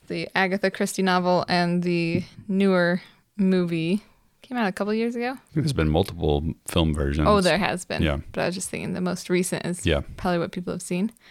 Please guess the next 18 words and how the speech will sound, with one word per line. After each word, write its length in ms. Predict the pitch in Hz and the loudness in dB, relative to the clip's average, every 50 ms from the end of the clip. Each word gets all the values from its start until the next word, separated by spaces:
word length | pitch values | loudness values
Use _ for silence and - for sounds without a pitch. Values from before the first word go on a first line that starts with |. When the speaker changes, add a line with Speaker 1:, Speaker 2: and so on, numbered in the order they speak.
| - - - - - - - | -20 -20 -20 -20 -16 -14 -10
Speaker 1:
which 80 | - - | -6 -6
was 120 | 349 - | -6 -4
pretty 200 | - - 190 170 | -2 0 0 2
good. 220 | 151 147 160 208 - - - - | 2 2 0 0 -2 -6 -6 -2
Speaker 2:
Yeah, 140 | 151 160 - | 0 2 2
it's 100 | - - | 2 2
fine. 200 | 143 135 98 - - _ _ - | 2 2 2 0 -6 _ _ -2
Speaker 1:
Um, 460 | 208 208 196 190 185 180 180 175 180 - _ - - - - _ _ _ | 2 2 4 4 4 2 0 -2 -4 -10 _ -20 -20 -20 -20 _ _ _
but 560 | 214 185 175 202 190 165 - - - - - - - _ _ _ _ _ _ _ _ | -4 0 2 4 4 4 4 2 -2 -8 -14 -14 -18 _ _ _ _ _ _ _ _
their 400 | - 190 175 180 196 202 214 233 | -4 -2 2 4 6 6 6 4
characters, 920 | 226 - 214 185 175 165 165 - - 165 156 151 165 185 - - - - - _ - | 4 4 4 4 4 4 2 2 0 2 2 2 0 -2 -2 -6 -10 -14 -18 _ -10
they 260 | 170 170 190 180 170 | -2 0 2 2 2
kill 240 | 180 - 208 190 180 | 2 2 2 4 4
off 280 | 175 165 175 - - | 4 4 2 0 0
this, 380 | - 175 156 170 - - - 170 | 0 0 0 2 0 -4 -2 -2
uh, 380 | 151 131 98 87 90 90 95 - | 0 2 2 2 2 0 0 0
this 240 | 175 170 185 - - | -2 -2 -2 0 2
mobster 800 | 185 190 185 165 160 165 170 - - - - - 104 151 190 | 4 4 4 4 4 2 0 -4 -4 -4 -4 -2 -2 -2 -4